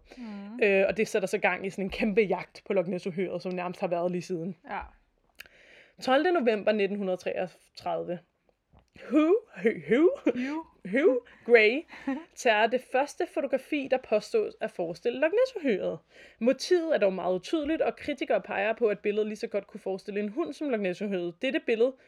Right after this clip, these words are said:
Speaker 2: kan nemt findes på det store net, hvis man søger på hans navn. Og jeg har taget billedet med til dig her. Hvad synes du, det ligner, Katarina?
Speaker 1: Hmm, ja, hvad ligner det?
Speaker 2: <laughs> Det ligner en klat.
Speaker 1: Og det var fra nitten treogtredive?
Speaker 2: Ja.
Speaker 1: Ja,
Speaker 2: Hvad
Speaker 1: så
Speaker 2: mindre jeg har lavet forkert research.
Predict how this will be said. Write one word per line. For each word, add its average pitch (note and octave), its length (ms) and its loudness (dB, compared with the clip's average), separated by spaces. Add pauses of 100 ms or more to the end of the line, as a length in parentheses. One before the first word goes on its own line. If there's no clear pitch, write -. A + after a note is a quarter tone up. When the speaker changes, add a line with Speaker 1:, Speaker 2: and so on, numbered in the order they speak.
(160)
Speaker 2:
kan A3 100 -2
nemt G#3+ 180 0
findes G3+ 320 -6
på - 80 -6
det G3+ 80 -6
store G3+ 240 -2
net, A#3 180 0 (180)
hvis E4+ 180 -6
man E4+ 100 -2
søger A3+ 160 2
på A#3+ 60 -6
hans A#3+ 180 -4
navn. F#3+ 220 -4
Og G3 60 -2
jeg A3 80 0
har B3+ 60 -10
taget D4+ 180 -2
billedet D4 220 -2
med D4 100 0
til C#4+ 140 -4
dig C#4 80 0
her. A#3 200 2
Hvad B3 100 -6
synes C4+ 140 -14
du, - 120 -18
det C#4 120 -8
ligner, B3+ 240 -4
Katarina? F#3+ 400 -4 (540)
Speaker 1:
Hmm, E4+ 400 -6
ja, G#3+ 120 -6
hvad E4 320 -2
ligner C#4+ 360 -4 (120)
det? G#3 200 -2 (280)
Speaker 2:
<laughs> - 1160 -6
Det B3 100 4
ligner D#4 180 8
en D#4+ 80 4
klat. - 340 -2 (580)
Speaker 1:
Og C4 140 -6
det C#4 120 -4
var D4+ 100 0
fra C#4 260 -8 (120)
nitten C4+ 440 -6
treogtredive? F#3+ 1080 -8 (480)
Speaker 2:
Ja. A3 100 6 (800)
Speaker 1:
Ja, - 80 -8 (220)
Speaker 2:
Hvad G#3+ 120 0
Speaker 1:
så G#3 40 2
Speaker 2:
mindre G#3+ 220 6
jeg G3 160 6
har G3 60 0
lavet F#3 260 2
forkert F#3+ 320 -2
research. - 480 -10